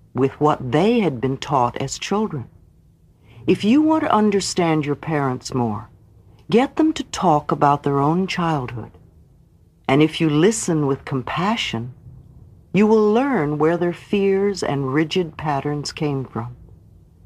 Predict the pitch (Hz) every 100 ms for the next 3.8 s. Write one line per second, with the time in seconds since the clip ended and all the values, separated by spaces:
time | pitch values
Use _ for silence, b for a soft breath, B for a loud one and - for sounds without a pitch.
0 | - - - B B 131 175 254 285 -
1 | 240 196 - 139 143 160 156 B B 131
2 | 151 170 165 156 180 175 170 - - -
3 | 170 156 - - 139 117 107